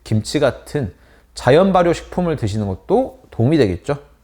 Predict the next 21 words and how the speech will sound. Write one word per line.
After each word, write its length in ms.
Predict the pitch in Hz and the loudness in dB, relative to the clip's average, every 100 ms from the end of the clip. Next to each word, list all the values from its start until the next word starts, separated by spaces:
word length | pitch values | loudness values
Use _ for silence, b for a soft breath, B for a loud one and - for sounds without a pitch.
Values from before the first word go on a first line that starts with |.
| _ _ _ _ _ _ | _ _ _ _ _ _
다만 540 | - 170 175 175 104 76 | 0 2 4 2 -2 -2
일부 320 | 123 160 175 | 0 0 0
장이 240 | 156 156 120 | -2 -2 0
너무 240 | 107 135 | 0 0
약한 380 | 98 - 170 160 | -2 -2 -8 -6
분들은 580 | 147 101 92 120 90 85 | -6 -4 -2 -4 -4 -6
섬유질을 500 | - 208 190 165 135 | -4 -2 0 -2 -2
갑자기 540 | - - - 247 220 | -4 -6 -2 0 0
늘리면 360 | 135 131 127 107 | -2 -2 -2 -2
더 120 | 95 | -2
악화될 320 | 85 135 135 | -2 -6 -6
수 120 | - | -6
있으니까 760 | 90 - 92 69 - 85 139 202 B B B B | -10 -8 -10 -8 -4 -2 -2 -4 B B B B
삶은 540 | - 180 214 233 220 | -8 0 2 2 2
채소부터 420 | - 208 202 - 160 | -2 -2 -2 -2 -4
시작해서 680 | 156 151 101 92 151 95 B B B _ | -4 -4 -4 2 2 0 B B B _
조금씩 760 | - 98 147 233 220 226 - | -4 2 4 2 0 -8 -4
양을 460 | 107 95 98 143 147 | -2 0 0 -2 -4
늘려가는 600 | 104 101 107 123 123 98 95 | -2 0 2 2 2 0 0
게 120 | 147 | -2
좋습니다. 560 | 131 - 95 85 80 | -4 -4 -6 -4 -6